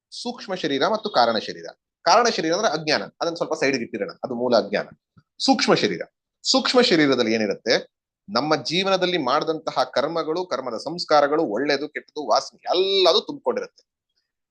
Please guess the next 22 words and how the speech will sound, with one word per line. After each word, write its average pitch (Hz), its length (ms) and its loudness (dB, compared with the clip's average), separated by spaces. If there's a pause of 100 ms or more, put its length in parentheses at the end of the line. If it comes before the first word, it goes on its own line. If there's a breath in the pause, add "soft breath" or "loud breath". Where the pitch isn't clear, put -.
(120)
ಅದರ 123 200 2
ಜೊತೆಗೆ 139 380 0
ಪ್ರಾಣ, 147 380 2
ಪ್ರಾಣ 139 440 -6
ಹೋಯ್ತು 143 280 -6
ಅಂತ 143 100 -6
ಅದೇ 107 100 -4
ಹೇಳುದು, 87 220 -8
ಪ್ರಾಣ 147 360 4
ಎಲ್ಲವೂ 147 360 0
ಸೇರಿ 127 220 -6
ಒಂದು 147 220 -6
ಗಂಟಿನ 151 460 0
ರೀತಿಯಲ್ಲಿ, 139 540 -4
ಗಂಟು 151 480 -2
ಅಂತ 160 100 -2
ಅನ್ಕೋಬಾರ್ದು, 104 500 -2 (680)
ಗಂಟಿನ 156 360 2
ರೀತಿಯಲ್ಲಿ 143 460 -2
ಅಥವಾ 113 220 -8
ಜ್ಯೋತಿಯ 180 460 4
ರೀತಿಯಲ್ಲಿ 139 720 -2